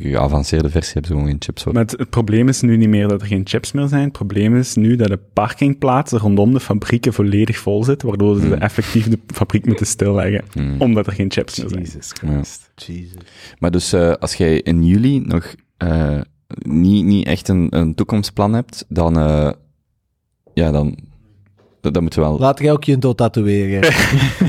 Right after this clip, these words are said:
Speaker 4: Yay!
Speaker 2: Dan kom ik hier, eh, eh, Young Jamie spelen.
Speaker 1: Oeh.
Speaker 4: Dat zou wel, dat zou wel kunnen, hè?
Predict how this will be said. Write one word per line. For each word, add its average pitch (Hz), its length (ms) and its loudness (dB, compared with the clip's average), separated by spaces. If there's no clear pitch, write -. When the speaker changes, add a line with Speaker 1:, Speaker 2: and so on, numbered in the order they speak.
Speaker 4:
Yay! 208 1300 4
Speaker 2:
Dan 120 160 0
kom 123 160 2
ik 113 100 0
hier, 117 300 2
eh, 104 400 2
eh, 98 280 -2
Young 101 300 0
Jamie 98 280 0
spelen. 113 520 -4
Speaker 1:
Oeh. 98 580 -4
Speaker 4:
Dat 92 160 -8
zou 98 220 -2
wel, 110 200 0
dat - 140 -14
zou 98 220 -10
wel 117 180 -12
kunnen, 135 300 -8
hè? 123 120 -4